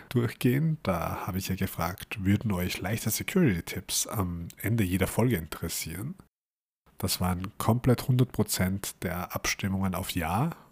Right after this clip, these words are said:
Also ich werde versuchen, das auch zu inkludieren, solange es passend und machbar zu der jeweiligen Folge ist. Manchmal gibt's einfach keine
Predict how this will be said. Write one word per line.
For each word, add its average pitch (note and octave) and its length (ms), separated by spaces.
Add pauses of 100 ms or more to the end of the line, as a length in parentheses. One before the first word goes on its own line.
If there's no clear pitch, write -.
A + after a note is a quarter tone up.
(120)
Also G2+ 200
ich F2 120
werde F#2+ 160
versuchen, G2 540
das F2+ 220
auch G#2+ 280
zu G#2 380
inkludieren, A#2+ 880 (500)
solange F#2 420
es F2+ 120
passend F#2+ 640
und F2 500 (260)
machbar F2 840
zu E2 380
der E2 140
jeweiligen E2 540
Folge E2 400
ist. - 360 (800)
Manchmal F#2 320
gibt's - 400
einfach - 380
keine E2 600